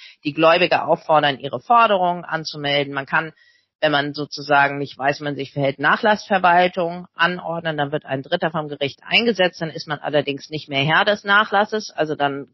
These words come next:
gibt man das ab und es fallen natürlich auch Kosten an. Die wird aber nur eröffnet, wenn genug Masse da ist für eine Nachlassverwaltung. To cut a long story short, wenn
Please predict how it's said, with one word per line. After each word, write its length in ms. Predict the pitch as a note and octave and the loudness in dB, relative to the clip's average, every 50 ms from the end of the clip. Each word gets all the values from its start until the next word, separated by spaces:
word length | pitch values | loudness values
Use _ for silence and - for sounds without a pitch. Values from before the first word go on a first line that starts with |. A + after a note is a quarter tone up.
| _ _ | _ _
gibt 220 | F#3 - _ - | -10 -10 _ -8
man 80 | C#3 B2+ | -4 -2
das 160 | B2+ B2+ - | -2 -4 0
ab 220 | - G3 A3 - | 0 0 2 2
und 120 | F3+ E3 D3 | 0 0 0
es 180 | C#3 C3+ C#3 _ | -2 -2 -4 _
fallen 220 | _ - D#3 D#3 D#3 | _ 0 0 2 2
natürlich 320 | D#3 D3 - D3 C#3+ - | 0 -2 -2 -4 -8 -8
auch 100 | - - | -8 -2
Kosten 380 | - F#3+ G3+ G#3+ - - - - | 2 2 2 2 2 -6 -10 -6
an. 320 | A2 A2+ F#3+ G#3+ A#3 B3 _ _ - - - - - _ | 0 0 0 0 0 -6 _ _ -20 -20 -20 -20 -20 _
Die 200 | - F3+ E3+ E3 | -6 -4 0 0
wird 120 | F3 G3 - | 2 2 2
aber 140 | D3 D#3+ | 2 2
nur 240 | D#3+ F3+ F#3+ F#3+ F#3 | 2 2 4 4 4
eröffnet, 480 | D#3+ A#2+ G2+ - F#3 - - E3+ D#3 - | 4 4 4 2 0 -2 -4 -4 -2 -2
wenn 160 | C3+ D3+ D3 | -2 -2 -2
genug 300 | C#3+ D3 D#3+ D3 - - | -2 -4 -4 -6 -6 -2
Masse 320 | C3+ D3 - - - D#3+ | 0 0 0 0 -4 -4
da 160 | D3+ D3 C#3+ C#3 | 0 0 0 0
ist 240 | - - - - | 0 -4 -6 -8
für 80 | - C#3+ | -8 -6
eine 120 | C#3 B2+ | -4 -4
Nachlassverwaltung. 920 | B2 C3 C#3 C#3 - E3 E3 - - F#3+ F#3 F#3 F3+ F#3 F#3+ - F#3+ G3 G#3 - - - - - | -2 -2 -2 -2 -2 -4 -4 -2 -4 -4 -2 2 2 2 2 0 -2 -4 -4 -10 -16 -20 -20 -20
To 80 | - F#3 | -20 -8
cut 220 | - G3+ F#3 F#3 | -2 0 2 2
a 20 | |
long 300 | F3 E3+ E3+ F3 G3 C4 | 4 4 2 0 0 -2
story 340 | - - - F3 F3 E3+ E3+ | -6 -8 -4 -2 0 0 -2
short, 480 | D#3+ - - F#3 F3 G3 G#3 A3+ G#3+ - E3 - _ _ _ | -2 -4 -4 -2 0 0 0 0 -4 -6 -16 -20 _ _ _
wenn 480 | D#3+ D#3+ E3 E3 F3+ F3 E3+ D#3 C#3 | -2 0 0 0 0 -2 -6 -10 -12